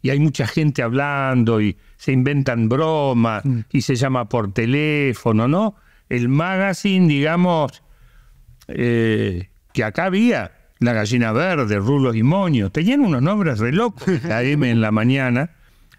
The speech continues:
Speaker 1: antes de todo esto que cuento. Eh, entonces, nada, fue modificando el formato, creo que la aparición de la antena F M y la posibilidad de que podía haber más, porque montar una M son millones y millones de dólares.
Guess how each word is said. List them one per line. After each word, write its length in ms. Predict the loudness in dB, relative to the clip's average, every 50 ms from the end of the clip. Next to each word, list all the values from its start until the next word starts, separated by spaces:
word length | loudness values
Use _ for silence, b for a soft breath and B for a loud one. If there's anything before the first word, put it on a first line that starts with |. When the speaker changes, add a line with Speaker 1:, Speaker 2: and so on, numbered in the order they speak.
| b -6
Speaker 1:
antes 400 | -4 0 0 0 2 2 2 2
de 100 | 0 2
todo 300 | 0 0 0 0 0 -2
esto 240 | -2 -2 -2 0
que 120 | 0 0 0
cuento. 480 | 0 0 0 0 -2 -4 -6 -8 -10 -12 _ _ _ _ _ _ _ _ _ _ _ _ _ _ -20 _ _ _ _
Eh, 680 | -2 0 0 2 2 2 2 0 0 -2 -4 -6 -12 -18 _ _ 0
entonces, 800 | 0 2 2 2 2 0 0 -2 -2 -4 -4 -4 -6 -10 -18 _ _ _ _ -20 _ _ _
nada, 320 | -4 -4 -2 0 -2 -2 -2
fue 160 | -2 0 0
modificando 640 | 0 2 0 0 -2 -2 -2 -2 0 0 0 0 -2
el 40 | -2
formato, 520 | -2 0 0 0 0 0 0 -2 -4 -2
creo 320 | -2 -2 0 0 0 0
que 140 | 0 0 0
la 80 | 0 0
aparición 440 | 0 0 0 0 0 0 0 0 0
de 80 | 0
la 80 | 0 0
antena 380 | 0 0 0 0 0 0 -2
F 260 | -2 -4 -2 -2 0 2
M 280 | 2 2 2 0 -2 b b b b b b b b _
y 80 | -2
la 140 | -2 -2 -2
posibilidad 580 | -2 -4 -2 0 0 0 0 0 0 0 0 0
de 100 | -2 -2
que 80 | -2
podía 300 | 0 0 0 2 2 2
haber 220 | 0 0 0 2 2
más, 280 | 2 2 0 -2 -6
porque 300 | -6 -4 -4 -2 0 0
montar 380 | 0 2 2 0 0 0 -2 -2
una 220 | -2 -2 -2 -2
M 380 | -2 0 0 2 2 0 0 -2
son 220 | -2 -2 0 2
millones 480 | 2 2 2 0 0 0 0 2 2 2
y 80 | 2
millones 420 | 2 2 2 0 0 0 0 0 0
de 60 | 0
dólares. 400 | 0 0 -2 -2 -4 -4 -6 -10